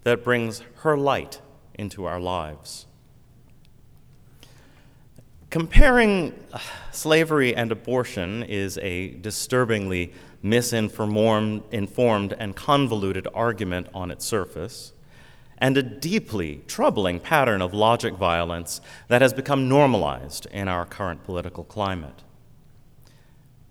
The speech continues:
The Twitter replies to Representative Pressley include threats, graphic images, graphic language, and a really sickening flood of abuse that no public legislator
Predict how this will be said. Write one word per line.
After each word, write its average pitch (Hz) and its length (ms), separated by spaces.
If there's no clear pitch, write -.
The 104 120
Twitter 139 360
replies 87 720
to 98 120
Representative 90 640
Pressley 90 480
include 90 440
threats, - 720
graphic 110 500
images, 104 800
graphic 104 460
language, 110 840
and 117 160
a 117 40
really 107 500
sickening 85 720
flood 78 500
of 98 140
abuse 95 480
that 90 180
no 139 160
public 107 380
legislator 85 720